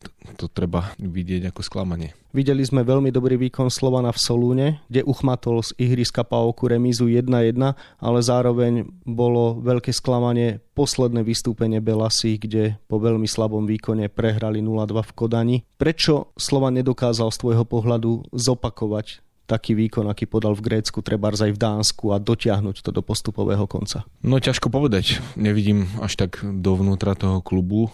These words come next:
Speaker 1: ale čo som tak ako zvonku videl, tak myslím si, že v tých prvých zápasoch tej skupine mal Slovan takú lepšiu formu, ako tomu bolo v tých posledných zápasoch. A viac som čakal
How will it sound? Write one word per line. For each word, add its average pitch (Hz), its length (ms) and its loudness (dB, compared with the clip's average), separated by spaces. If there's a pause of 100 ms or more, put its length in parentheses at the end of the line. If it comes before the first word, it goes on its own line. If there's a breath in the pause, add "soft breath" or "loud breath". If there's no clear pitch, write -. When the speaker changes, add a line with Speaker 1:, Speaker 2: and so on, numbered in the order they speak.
(120)
Speaker 1:
ale 95 480 0
čo - 160 -6
som 101 160 -2
tak 95 160 -2
ako 95 160 -2
zvonku 98 400 0
videl, 98 320 2
tak 98 160 -2
myslím 98 320 -2
si, 101 80 -2
že 95 400 2
v - 80 -14
tých - 160 -4
prvých 92 400 0
zápasoch 92 480 -2
tej 95 160 -2
skupine 95 640 -2
mal 92 240 2
Slovan 95 400 0
takú 95 480 0
lepšiu 92 320 -2
formu, 95 400 2
ako - 240 -6
tomu 92 160 -2
bolo 92 400 0
v - 240 -18
tých - 160 -4
posledných 92 480 -2
zápasoch. 95 640 -2 (160)
A 104 480 2
viac 120 320 2
som 131 160 2
čakal 120 320 2